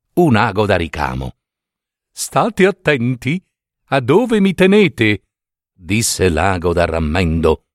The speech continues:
alle dita, che lo tiravano fuori dalla scatola. "Non mi perdete. Se cado sul pavimento, non sarete più capaci di ritrovarmi. Tanto sono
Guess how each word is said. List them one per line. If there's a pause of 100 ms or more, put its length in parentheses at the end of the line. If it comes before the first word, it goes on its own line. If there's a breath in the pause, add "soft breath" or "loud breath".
(140)
alle
dita, (760)
che
lo
tiravano
fuori (220)
dalla
scatola. (480)
"Non
mi
perdete. (340)
Se
cado
sul
pavimento, (320)
non
sarete
più
capaci (300)
di
ritrovarmi. (460)
Tanto
sono